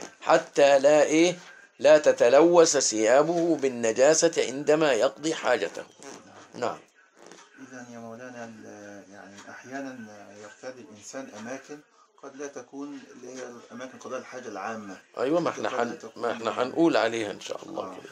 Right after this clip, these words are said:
Speaker 1: نعم. مم.
Speaker 2: آه، وستر لقربه.
Speaker 1: وستر لقربه أي لقرب محل قضاء الحاجة، يبقى قربه ده يعود على الضمير على الم-، للمحل الذي سيقضي فيه حاجته، أي المكان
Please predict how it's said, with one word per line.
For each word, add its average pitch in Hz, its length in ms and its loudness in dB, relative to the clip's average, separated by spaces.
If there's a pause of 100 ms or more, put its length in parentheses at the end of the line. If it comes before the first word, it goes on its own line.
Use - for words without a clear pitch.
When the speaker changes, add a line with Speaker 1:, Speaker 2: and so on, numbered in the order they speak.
Speaker 1:
نعم. 117 240 -2 (760)
مم. 110 180 -18 (520)
Speaker 2:
آه، 107 200 -18
وستر 156 500 -6
لقربه. 127 680 0 (560)
Speaker 1:
وستر 156 540 2
لقربه 165 960 2
أي 139 160 6
لقرب 147 480 0
محل 143 600 0
قضاء 117 460 4
الحاجة، 139 520 0 (340)
يبقى 117 260 0
قربه 165 640 4
ده 156 60 6
يعود 151 400 6
على 135 200 6
الضمير 131 600 0
على 113 240 -2
الم-، 113 320 -2
للمحل 123 720 0
الذي 120 520 0
سيقضي 123 680 2
فيه 170 500 -6 (300)
حاجته، 135 520 4 (460)
أي 123 140 -2
المكان 131 600 4